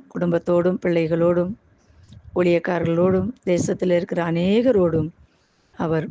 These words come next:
உயர்ந்த அடைக்கலமானவராயிருக்கிறார். யாக்கோபின் தேவன் நம்முடைய தேவனாயிருக்கிறார். இந்த மாதமும் வேண்டிய சகல சுக பலத்தையும் கொடுத்து, நன்மைகளை கொடுத்து, கிருபைகளினாலே நம்முடைய தேவைகளை சந்தித்து, கர்த்தருக்கு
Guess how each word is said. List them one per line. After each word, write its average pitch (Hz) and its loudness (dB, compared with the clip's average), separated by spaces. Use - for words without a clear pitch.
உயர்ந்த 190 2
அடைக்கலமானவராயிருக்கிறார். 170 0
யாக்கோபின் 180 0
தேவன் 170 2
நம்முடைய 170 0
தேவனாயிருக்கிறார். 170 -2
இந்த 196 2
மாதமும் 185 0
வேண்டிய 170 0
சகல 175 0
சுக 175 0
பலத்தையும் 175 0
கொடுத்து, 185 -2
நன்மைகளை 175 0
கொடுத்து, 185 -2
கிருபைகளினாலே 170 0
நம்முடைய 175 2
தேவைகளை 170 2
சந்தித்து, 180 0
கர்த்தருக்கு 180 0